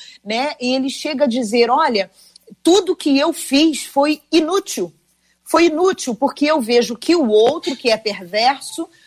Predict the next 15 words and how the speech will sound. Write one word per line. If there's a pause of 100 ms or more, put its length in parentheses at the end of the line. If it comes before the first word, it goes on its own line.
o
outro
que
é
ímpio,
o
outro
que
vive
a
vida
conforme
ele
bem
entende,